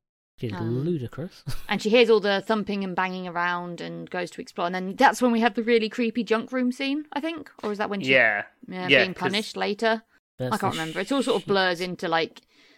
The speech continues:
Speaker 2: she tells the t-, children to do pretty boring, horrible stuff. And
Speaker 1: Creepy
Speaker 2: then she
Speaker 1: noises
Speaker 2: gets pe-,
Speaker 1: happen.
Speaker 2: creeped out on by,
Speaker 1: Yeah.
Speaker 2: uh, the
Speaker 3: Yeah, 'cause
Speaker 2: others, the intruders.
Speaker 3: 'cause she can hear, like, stomping around upstairs and thinks it's the mute girl.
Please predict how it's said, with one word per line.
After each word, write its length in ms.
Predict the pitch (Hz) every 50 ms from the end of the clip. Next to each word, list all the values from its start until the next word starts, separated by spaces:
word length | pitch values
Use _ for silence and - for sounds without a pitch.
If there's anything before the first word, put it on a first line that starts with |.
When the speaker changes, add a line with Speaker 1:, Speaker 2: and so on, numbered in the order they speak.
| _
Speaker 2:
she 160 | - - 240
tells 220 | 226 247 254 233 185
the 80 | 214
t-, 180 | 208 - 220 -
children 340 | - - 226 208 175 190 170
to 100 | - 175
do 140 | 185 185 175
pretty 520 | - - 202 - - 175 170 170 165 - _ _ _
boring, 580 | - 185 190 190 185 180 180 170 170 170 170 156 - _ _ _ _
horrible 400 | - 196 190 180 175 156 175 170
stuff. 520 | - - - 175 165 160 156 - - - - _ _ _ _ _ _ _ _ -
And 200 | - 180 170 170
Speaker 1:
Creepy 120 | 170 175
Speaker 2:
then 200 | 175 165 123 113
she 160 | 107 147 202 -
Speaker 1:
noises 20 |
Speaker 2:
gets 260 | 175 180 202 196 - - 107 -
pe-, 120 | - - 175
Speaker 1:
happen. 100 | - 98
Speaker 2:
creeped 280 | 98 - 190 185 - -
out 180 | 170 160 - -
on 140 | 165 160 151
by, 420 | 160 156 156 156 160 160 156 151 _ _ -
Speaker 1:
Yeah. 200 | - - - - - - -
Speaker 2:
uh, 420 | 165 156 151 147 147 147 156 156 151
the 100 | - 165
Speaker 3:
Yeah, 240 | 156 147 127 120 170
'cause 140 | 151 165 143
Speaker 2:
others, 180 | - - -
the 180 | - 170 160 160
intruders. 640 | 156 147 - 170 160 147 151 139 147 147 - - - -
Speaker 3:
'cause 140 | - 139 -
she 140 | - 147 135
can 160 | - 135 123
hear, 420 | 113 127 120 117 117 110 110 113 -
like, 320 | 113 110 107 107 107 -
stomping 480 | - - - 117 110 110 - 113 110 107
around 280 | 107 107 104 107 104 -
upstairs 480 | - - - - 120 113 120 123 120
and 140 | 127 120 113
thinks 280 | - 120 113 117 - -
it's 120 | 127 -
the 100 | - 113
mute 280 | 113 113 123 139 139 117
girl. 380 | - 127 139 156 180 208 214